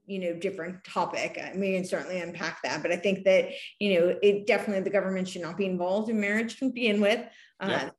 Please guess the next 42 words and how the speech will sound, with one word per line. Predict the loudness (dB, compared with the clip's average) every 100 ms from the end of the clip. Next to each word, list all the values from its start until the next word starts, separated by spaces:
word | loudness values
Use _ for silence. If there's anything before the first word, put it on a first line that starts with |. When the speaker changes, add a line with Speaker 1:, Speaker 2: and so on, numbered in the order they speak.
| -2
Speaker 1:
and, | 2 2 2
uh, | 2 0 0
you | 0
know, | 4 4
this | 4 0 -2
fight | -2 -2 -2 -4
to |
have | -6 -4 -6
it | -8
be | -10 -12
called | -6 0 4 6 6 4
marriage, | -2 -2 -2 -2 -2 -4 -8 -10 -20 _
I | -4
think, | -2 -2 0
is | 0
also | 0 0 -4 -4 -4
a |
whole | -2 -2 -2 -2
different | -6 -8 -10 -10
topic | -10 -6 -6 -6 -4
as | -6 -4
well. | -2 -2 -2 -6 -10 -20 -20 -20 _
Um, | -2 -2 -2 -6 -10 _ _ _
you | -8 -4
know, | -4 -4 -10 _ _
but, | 4 4
uh, | 6 4 2 -2 -10 -12
so | 2 4 4
Speaker 2:
Sure | -4 -2 0
Speaker 1:
tell |
me | 0 4
a | 6
little | 6
Speaker 2:
is. |
Speaker 1:
bit | 4 4
about | 4 4
what, | 4 6
<laughs> | 4 2 0 -4 -16 _ _
what | 2
did | 4
you |
say? | 4 0